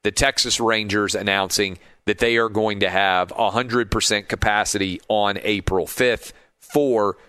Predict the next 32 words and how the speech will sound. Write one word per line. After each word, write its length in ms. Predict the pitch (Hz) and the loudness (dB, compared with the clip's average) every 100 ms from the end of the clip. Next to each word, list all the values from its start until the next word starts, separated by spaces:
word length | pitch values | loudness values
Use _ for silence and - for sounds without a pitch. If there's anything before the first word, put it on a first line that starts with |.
| _ | _
the 80 | 120 | -2
start 380 | - - 117 107 | 0 2 2 2
of 160 | 110 | -2
the 80 | 101 | 0
Major 300 | 101 95 104 | 0 0 0
League 160 | 98 90 | 0 0
Baseball 480 | 135 135 - 135 120 | 0 0 0 0 0
season. 400 | - 127 113 120 | 0 -2 0 0
And 240 | 107 101 | 0 0
lots 320 | 104 120 127 | 2 2 2
of 80 | 120 | -2
people 420 | 110 98 95 90 - - _ | -2 -2 0 -2 -4 -16 _
have 160 | - 113 | 0 2
already 400 | 117 113 113 104 | 4 4 2 0
come 220 | 95 107 | 0 0
out 220 | 104 101 | 2 4
and 120 | 98 90 | 2 0
said, 360 | - 101 95 | 2 2 2
"We're 200 | 98 113 | 0 0
gonna 180 | 113 107 | 0 0
have 200 | 101 101 | 2 2
a 80 | 95 | 2
hundred 240 | 104 98 | 0 -2
percent 440 | 92 98 107 98 - | -2 -2 0 -2 -2
full 200 | 110 92 | -2 0
stadiums 680 | - 110 104 98 90 85 - - - _ | 0 0 0 0 -2 -4 -8 -14 -20 _
for 480 | 127 113 104 98 - | 0 2 2 0 -4
the 120 | - 98 | -6 -4
fall," 560 | - 113 98 90 87 - _ - | 0 2 2 2 -2 -8 _ -4
including 680 | 107 101 139 127 104 95 - - | -4 -2 0 0 -2 -4 -10 -2
Jerry 340 | 113 107 104 | 0 2 0
Jones, 560 | 87 107 98 85 85 | 0 0 0 -2 -4